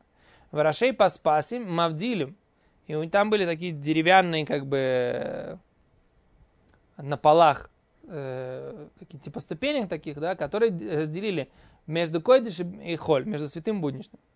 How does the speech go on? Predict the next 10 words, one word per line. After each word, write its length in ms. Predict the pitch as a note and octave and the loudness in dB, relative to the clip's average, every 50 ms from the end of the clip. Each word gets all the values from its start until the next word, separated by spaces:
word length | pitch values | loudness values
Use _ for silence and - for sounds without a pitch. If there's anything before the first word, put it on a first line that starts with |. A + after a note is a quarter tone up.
| _ _ _ _ _ _ _ _ _ _ _ _ _ _ _ _ _ _ | _ _ _ _ _ _ _ _ _ _ _ _ _ _ _ _ _ _
Ума 440 | - D3 D3+ E3+ G#3 B3+ C#4+ B3 F3 | -6 -2 0 2 2 4 4 4 4
гаю 280 | D#3+ D3+ D#3+ F#3 G3+ | 4 4 6 4 2
мишамшусь, 640 | G3 F#3 D#3+ - - C3+ B2+ B2 - - F3+ F3 - _ | 2 0 -2 0 -2 -2 -2 -4 -8 -12 -14 -14 -14 _
и 160 | - E3+ D#3+ | -14 -14 -14
чем 360 | - - - - G#3+ A3+ A3 | -14 -10 -2 0 2 2 2
они 180 | G3 F3 F3 D#3+ | 0 -2 -2 -4
служили, 420 | E3 - E3 C#3+ D3+ F#3 E3+ D3+ | -4 -4 -4 -2 -2 -2 -2 -2
эти 140 | C3+ - D3 | -4 -6 -10
четыре 300 | - - - - E3 D#3 | -16 -10 -6 -2 -2 -2
отделения? 520 | C#3+ C3+ C3 B2 A#2+ A#2 - - F3 A3+ | -2 -2 -4 -6 -6 -8 -8 -12 -14 -16